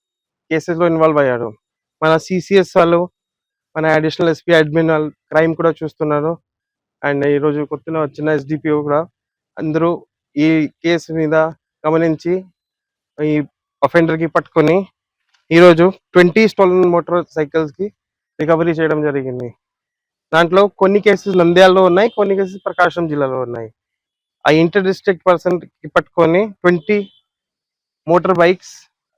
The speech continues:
costing around fifteen lakhs రికవరీ చేయడం జరిగింది. So ఇవన్నీ డీటెయిల్స్ మీకు ఇస్తాము case by case. And ఇప్పుడు ఏ-, ఏమేమి రికవరీ అయింది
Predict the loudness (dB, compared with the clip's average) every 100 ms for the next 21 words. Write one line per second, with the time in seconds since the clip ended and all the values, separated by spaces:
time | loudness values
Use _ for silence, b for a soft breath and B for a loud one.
0 | _ 0 0 0 0 2 0 -4 -4 0
1 | 4 4 2 -6 -4 -2 -2 -4 -4 -4
2 | -8 -8 -10 -14 -18 _ _ _ 0 4
3 | 4 4 4 4 2 0 0 -2 -4 -2
4 | -2 -2 -8 _ _ _ -8 -8 -4 -4
5 | -2 -4 -6 _ _ _ _ _ _ -2
6 | -2 2 4 6 4 2 0 2 2 2
7 | 2 6 6 6 4 2 -2